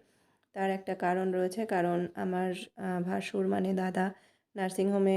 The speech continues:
ভর্তি রয়েছে, আগেই বলেছি তোমাদের, তো এখনও ভর্তি রয়েছে। তো সেখানে একটু যাবে দেখা করতে। তো সেই জন্য সকালবেলার জন্য অন্য কিছু একটা করলেই হবে, দুপুরবেলা এসে ভাত খেয়ে তারপরে বেরোবে। আর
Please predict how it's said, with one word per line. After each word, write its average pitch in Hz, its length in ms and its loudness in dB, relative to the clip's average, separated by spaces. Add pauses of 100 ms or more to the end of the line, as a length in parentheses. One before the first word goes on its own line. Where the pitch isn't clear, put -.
(140)
ভর্তি 196 400 -2
রয়েছে, 190 320 0
আগেই 185 280 2
বলেছি 185 380 0
তোমাদের, 180 440 0
তো - 100 -6
এখনও 185 380 2
ভর্তি 202 340 -2
রয়েছে। 185 340 0 (500)
তো 240 80 -6
সেখানে 220 380 2
একটু 233 240 -4
যাবে 202 340 4
দেখা 196 300 0
করতে। 190 360 -4 (840)
তো 185 80 -2 (760)
সেই 190 200 0
জন্য 202 260 4 (420)
সকালবেলার 190 640 2
জন্য 220 240 0
অন্য 208 220 2
কিছু 196 260 -4
একটা 196 240 -6
করলেই 190 380 2
হবে, 202 300 0
দুপুরবেলা 208 600 0
এসে 185 260 -2 (300)
ভাত 185 280 -8
খেয়ে 214 220 -6
তারপরে 175 460 -2
বেরোবে। 170 360 0 (580)
আর 180 360 -2